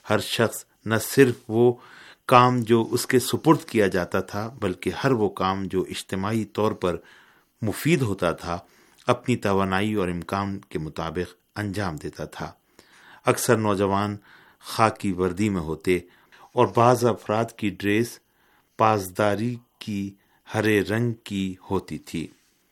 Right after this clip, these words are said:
نیز کچھ افراد ایسے بھی تھے جن کی ڈریس کا رنگ گلابی تھا، لیکن سبھی کی ڈریس کا بنیادی رنگ خاکی تھا۔ خاکی وردی نے معاشرے اور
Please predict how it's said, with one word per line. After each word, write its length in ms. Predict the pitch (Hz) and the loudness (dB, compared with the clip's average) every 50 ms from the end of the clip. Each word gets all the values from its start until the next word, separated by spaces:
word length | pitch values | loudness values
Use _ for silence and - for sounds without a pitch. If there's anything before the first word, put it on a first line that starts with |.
| _ - _ - - _ _ - | _ -20 _ -20 -20 _ _ -2
نیز 380 | 110 117 117 113 107 95 - - _ _ _ _ - | 0 2 2 2 2 0 -4 -12 _ _ _ _ 0
کچھ 240 | - 135 127 - 113 | 2 2 2 2 0
افراد 360 | 92 - - 104 104 104 104 95 - - | -2 -2 -2 -2 0 -2 -2 -4 -8 -4
ایسے 340 | - 104 104 95 - - 139 | 0 0 0 0 0 0 0
بھی 160 | 139 123 110 | 2 0 -2
تھے 320 | - - - 92 85 78 - - _ _ _ _ - | -4 -4 -10 -10 -10 -10 -10 -14 _ _ _ _ -10
جن 280 | 110 101 117 107 101 95 | -4 -2 -2 -2 -2 -6
کی 260 | - _ - - 95 | -8 _ -8 -8 -8
ڈریس 500 | 85 80 - 98 98 98 104 98 - - | -6 -4 0 2 2 2 2 0 -4 -8
کا 160 | - - 90 | -6 -6 -6
رنگ 300 | 82 85 92 101 104 95 92 _ _ _ _ _ _ - - 110 101 | -4 -4 -6 -4 -6 -6 -8 _ _ _ _ _ _ -14 -6 0 2
گلابی 360 | 120 107 98 87 78 78 82 | 2 2 2 -2 -4 -8 -10
تھا، 300 | 78 - - 82 80 76 - _ _ _ - | -12 -10 -10 -10 -8 -10 -10 _ _ _ -6
لیکن 440 | 107 107 110 - - 107 101 98 92 90 _ - _ _ _ - - - _ _ - | -4 -4 -4 -2 -4 -6 -6 -6 -8 -12 _ -20 _ _ _ -20 -20 -20 _ _ -14
سبھی 440 | - - - 131 123 107 110 139 139 | -8 -2 2 2 2 2 2 0 0
کی 160 | 113 113 107 | 0 -2 -2
ڈریس 420 | 90 - - 98 101 107 - - | -2 0 0 0 0 0 -2 -4
کا 160 | - - 90 87 | -6 -6 -6 -6
بنیادی 640 | 82 92 90 92 92 95 101 101 90 98 92 80 | -4 -4 -4 -4 -2 -4 -4 -6 -4 -4 -4 -4
رنگ 180 | 80 76 76 80 - | -4 -6 -10 -14 -16
خاکی 480 | - - - - 90 87 - - 85 78 | -18 -14 -10 -10 -10 -10 -10 -12 -12 -12
تھا۔ 260 | - - 82 80 - - _ _ _ _ _ - - - - - - - - _ - | -10 -8 -8 -8 -10 -10 _ _ _ _ _ -20 -20 -20 -20 -20 -20 -20 -20 _ -10
خاکی 480 | - - 131 120 113 - - 123 117 | -2 4 6 6 4 4 2 -2 0
وردی 380 | 104 98 101 98 92 95 110 110 | 0 0 -2 -2 -2 0 -2 -2
نے 200 | 104 98 90 82 - _ _ _ _ _ _ _ _ _ _ _ _ _ _ - - | -2 -2 -6 -6 -10 _ _ _ _ _ _ _ _ _ _ _ _ _ _ -10 -4
معاشرے 520 | 107 104 101 101 - - - 107 110 110 | 0 2 2 2 0 -2 -4 -2 -2 -2
اور 260 | 107 101 98 92 90 | 0 0 0 -2 -2